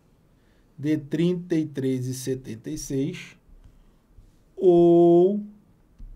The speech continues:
ou três dois sete, eu sempre esqueço, deixa eu ver aqui. O valor.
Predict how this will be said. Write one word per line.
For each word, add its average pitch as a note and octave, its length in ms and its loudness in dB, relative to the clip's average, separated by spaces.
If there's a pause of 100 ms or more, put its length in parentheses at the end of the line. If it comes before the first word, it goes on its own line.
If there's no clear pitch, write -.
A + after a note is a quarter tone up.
(840)
ou D#3 680 -2 (200)
três E3+ 360 0
dois F3+ 260 0
sete, C#3 340 -6
eu B2+ 60 -12
sempre - 340 -14
esqueço, - 500 -10
deixa B2+ 200 -16
eu C3 40 -10
ver B2 160 -10
aqui. - 220 -18 (2250)
O C#3 80 -4
valor. C#3+ 1080 -2